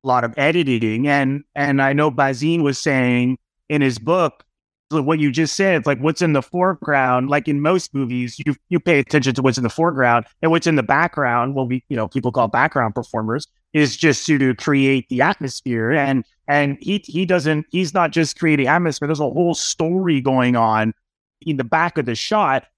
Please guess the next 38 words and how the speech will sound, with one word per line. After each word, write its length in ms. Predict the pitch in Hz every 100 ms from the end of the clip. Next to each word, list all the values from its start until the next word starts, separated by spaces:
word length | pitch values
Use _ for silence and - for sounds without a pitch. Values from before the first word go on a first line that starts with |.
| _ 160
And 160 | 160
then 140 | 180 175
at 120 | 160
the 80 | 156
same 500 | - 202 190 160 131
time, 440 | 151 202 226 156
because 420 | 151 160 175 -
he's 480 | - 165 151 127 - - 143
got 340 | 127 156 196 -
these 240 | 160 -
things, 520 | 175 151 139 123 - - _ -
these 180 | 143 127
stories 580 | 185 170 156 135 - _ _ _ - - - -
crisscrossing 920 | - 190 - - 190 190 - 151 139 _ _ _ -
and 180 | 151
happening 540 | 139 190 240 202 160 151
all 240 | 156 151
at 140 | 139 139
once, 340 | 214 202 -
like 220 | 160 123 _ _ _
the 80 | 131
scene 280 | - 180 160
you 100 | 147
mentioned 320 | 147 143 139
earlier, 340 | 151 180 143
Mike, 320 | 131 127 131 - _ _ _ -
where 640 | 135 147 147 143 139 135 _ _ _ _ -
during 220 | 165 160
the 100 | 143
performance 640 | 143 - 175 170 165 156
and 100 | 151
everyone's 360 | 151 151 147 135
in 240 | 127 120
darkness 680 | 117 151 170 151 147 143 -
and 120 | 139
it 80 | 135
goes 400 | 117 143 143 -
to 380 | - 139 131